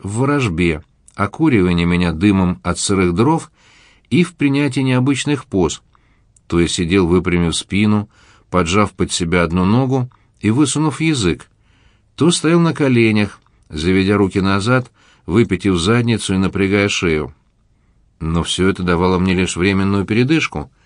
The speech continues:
Эффект от отсасывания крови быстро проходил, и я опять без сил валялся в моём многострадальном гамаке.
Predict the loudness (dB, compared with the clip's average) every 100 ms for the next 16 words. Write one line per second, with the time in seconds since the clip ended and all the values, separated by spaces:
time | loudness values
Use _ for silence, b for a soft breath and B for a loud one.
0 | b b b b -2 -2 2 0 -2 -12
1 | _ _ -6 -2 -4 -2 -2 -2 0 0
2 | -2 0 2 2 2 0 0 -2 -2 -4
3 | 0 0 2 0 -2 -8 b b b b
4 | 0 0 2 0 0 0 -2 0 0 2
5 | 2 0 0 -2 -4 b b b -6 -2
6 | 2 2 2 0 0 0 0 0 0 0
7 | 0 0 0 0 0 -4 -10